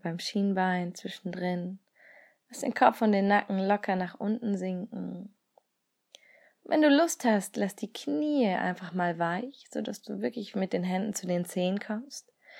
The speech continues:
Und fang mal an, dir mit den Fingern selbst die Zehen ein bisschen zu massieren.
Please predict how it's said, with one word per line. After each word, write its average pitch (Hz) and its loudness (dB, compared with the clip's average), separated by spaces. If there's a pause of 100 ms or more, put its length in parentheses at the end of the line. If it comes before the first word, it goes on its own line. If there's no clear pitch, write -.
(300)
Und 285 -8
fang 311 6
mal 240 10
an, 233 8
dir 214 6
mit 220 4
den 220 4
Fingern 208 2
selbst 190 4
die - -8
Zehen 190 -2
ein 175 -4
bisschen 175 -6
zu - -8
massieren. 170 -6